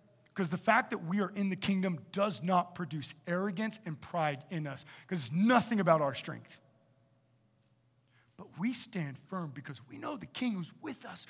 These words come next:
We know the king who stands behind us. We know that his rule and his reign is for us and in us and works through us,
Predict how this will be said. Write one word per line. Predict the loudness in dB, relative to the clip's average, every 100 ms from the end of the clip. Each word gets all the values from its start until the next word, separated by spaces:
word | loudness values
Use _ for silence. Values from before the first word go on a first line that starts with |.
| -16 -2
We | 0
know | 0
the | -2
king | 0 2
who | 2
stands | 0 0 0 0
behind | -2 2 2 4 2
us. | -2 -8 -16 -6
We | 2 6 8
know | 6 10 12 12 12 8 2 -2
that | 4 10
his | 10 8
rule | 8 12 12 12 8 6
and | 10 10
his | 10 8
reign | 10 10 10 8 4 6
is | 6 6
for | 6 10 12
us | 10 8 4
and | 4 8
in | 8 10
us | 8 8 2
and | 4 8
works | 8 6 4
through | 6 10 12 12
us, | 8